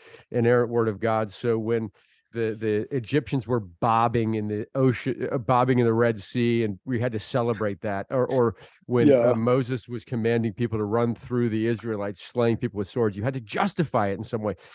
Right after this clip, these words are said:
Speaker 1: And, and I
Speaker 2: Right.
Speaker 1: feel like what, what you offer, what you're describing,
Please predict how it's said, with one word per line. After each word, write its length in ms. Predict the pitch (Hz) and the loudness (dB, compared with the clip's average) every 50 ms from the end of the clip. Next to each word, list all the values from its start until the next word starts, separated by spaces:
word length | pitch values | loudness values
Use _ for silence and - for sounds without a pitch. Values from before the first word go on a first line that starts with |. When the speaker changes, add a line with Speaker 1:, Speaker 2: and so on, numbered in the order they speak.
| - - - - | -20 -20 -10 -4
Speaker 1:
And, 180 | - 147 139 113 | -2 0 0 0
and 180 | 113 117 120 139 | 0 2 2 0
I 40 | 123 | 0
Speaker 2:
Right. 60 | 120 | -2
Speaker 1:
feel 120 | 165 165 | -2 -2
like 160 | 151 139 127 - - _ _ _ _ _ | -2 -2 -4 -6 -12 _ _ _ _ _
what, 220 | - 120 156 185 - - | 0 0 0 0 0 -4
what 320 | - 156 135 143 151 - 170 | -8 0 2 2 2 2 2
you 200 | 147 127 120 117 | 2 2 2 2
offer, 520 | 95 123 156 190 202 160 - - 123 113 | 2 0 0 0 -2 -2 -4 -4 -4 -2
what 180 | 107 113 123 107 | -2 -4 -4 -4
you're 80 | 123 | -6
describing, 840 | 107 107 - - - 135 120 110 113 117 117 110 104 101 98 95 92 | -8 -8 -10 -8 -8 -6 -4 -2 -2 -2 -2 -2 -4 -4 -4 -6 -8